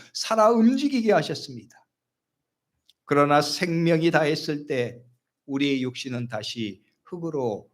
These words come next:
돌아가게 하셨습니다. 결국 육신은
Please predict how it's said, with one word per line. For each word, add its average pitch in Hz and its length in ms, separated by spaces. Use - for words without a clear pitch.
돌아가게 120 520
하셨습니다. 139 800
결국 196 360
육신은 208 680